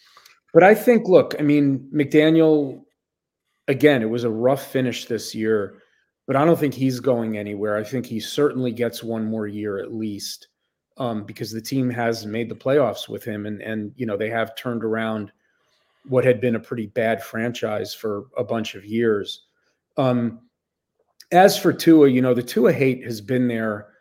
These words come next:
since, you know, he was the sort of presumptive number one overall pick. Then Joe Burrow had that crazy year, and Tua had that bad injury.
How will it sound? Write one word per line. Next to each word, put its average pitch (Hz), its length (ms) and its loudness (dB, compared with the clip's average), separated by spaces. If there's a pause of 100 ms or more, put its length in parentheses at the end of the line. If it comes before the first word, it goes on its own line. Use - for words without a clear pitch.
(420)
since, - 640 -4 (320)
you 135 120 -2
know, 110 200 0
he 131 160 -6
was 127 200 -4
the 117 80 -4
sort 117 260 -4
of 110 60 -4
presumptive 123 680 -4
number 117 260 -4
one 117 180 -4
overall 110 460 -4
pick. 135 380 -2
Then 110 220 -6
Joe 110 180 -4
Burrow 113 360 -2
had 104 200 -6
that 104 160 -6
crazy 113 440 -4
year, 110 540 -2 (420)
and 113 180 -8
Tua 120 240 -2
had 117 160 -4
that 104 200 -6
bad 110 240 0
injury. 104 640 -6